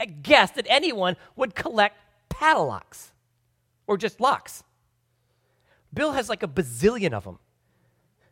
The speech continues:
I'm pretty sure he could put a lock on everything in his own home that he owns and have more to spare. Some of the locks are amazing.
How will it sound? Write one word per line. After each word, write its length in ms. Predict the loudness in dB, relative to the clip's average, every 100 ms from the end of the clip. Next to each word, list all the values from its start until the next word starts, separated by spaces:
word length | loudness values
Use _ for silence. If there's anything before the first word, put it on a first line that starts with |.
| _ -6
I'm 120 | -6
pretty 200 | -2 -6
sure 180 | -2 -4
he 180 | -2 -8
could 320 | -8 -10 -10
put 160 | -2 -2
a 60 |
lock 400 | 0 2 2 2 -4
on 200 | -6 -6 -4
everything 540 | -6 -4 -12 -8 -6 -6
in 80 |
his 160 | -8 -8
own 280 | -6 -6 -6 -8
home 220 | -8 -6
that 80 | -8
he 140 | -8
owns 500 | -4 -4 -6 -10 -18 _ _ _ _ _ _
and 100 | -12
have 380 | -10 -4 -4 -4
more 460 | -14 -8 -4 -2 -2
to 160 | -6
spare. 520 | -14 -10 -6 -2 -4 -6 _
Some 160 | -14 -4
of 60 |
the 80 | -2
locks 320 | 2 2 0 0
are 160 | 0
amazing. 520 | 2 -2 -8 -8 -14